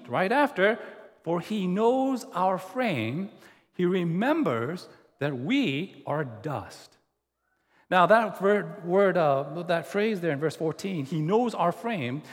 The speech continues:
could also be translated, "He knows how we are formed, and he remembers that we are dust." When you think of how we are formed and remembering we're dust,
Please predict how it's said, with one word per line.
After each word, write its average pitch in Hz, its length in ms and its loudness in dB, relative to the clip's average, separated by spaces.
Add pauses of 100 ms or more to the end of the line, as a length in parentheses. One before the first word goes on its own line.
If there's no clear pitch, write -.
(140)
could 190 140 4
also 247 200 4
be 302 120 4
translated, 185 720 0 (360)
"He 226 160 2
knows 262 320 6
how 240 220 0
we 220 160 0
are 202 100 0
formed, 160 680 2 (260)
and 175 100 0
he 185 80 2
remembers 202 960 0 (360)
that 170 180 -4
we 156 180 -2
are 160 140 -2
dust." 156 580 -6 (280)
When 165 140 0
you 208 60 2
think 330 300 -2
of 226 120 -2
how 220 200 0
we 220 80 0
are 202 60 2
formed 214 460 2
and 175 100 0
remembering 208 440 0
we're 165 140 2
dust, 214 380 -2